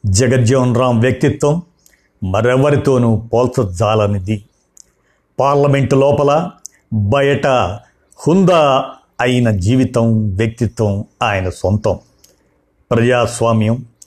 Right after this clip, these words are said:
ప్రజాస్వామిక విలువల పట్ల జగజ్జీవన్ రామ్కు ఉన్న ప్రగాఢమైన నమ్మకం, రాజీ లేని వైఖరి కాంగ్రెస్ పార్టీకి రాజీనామా చేయటం వలన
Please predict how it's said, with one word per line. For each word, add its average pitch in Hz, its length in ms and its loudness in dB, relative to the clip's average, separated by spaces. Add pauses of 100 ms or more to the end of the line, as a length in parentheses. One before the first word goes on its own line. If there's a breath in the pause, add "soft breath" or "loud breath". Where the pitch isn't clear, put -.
(380 soft breath)
ప్రజాస్వామిక 147 760 2
విలువల 151 360 2
పట్ల 143 540 -2 (380 soft breath)
జగజ్జీవన్ 151 760 2
రామ్కు 131 400 0
ఉన్న 127 240 2
ప్రగాఢమైన 110 880 0
నమ్మకం, 107 520 -2 (920 soft breath)
రాజీ 135 440 2
లేని 120 360 2
వైఖరి 120 540 0 (540)
కాంగ్రెస్ 135 540 0
పార్టీకి 135 640 -2 (400 soft breath)
రాజీనామా 135 760 2 (120)
చేయటం 113 340 0
వలన 117 400 0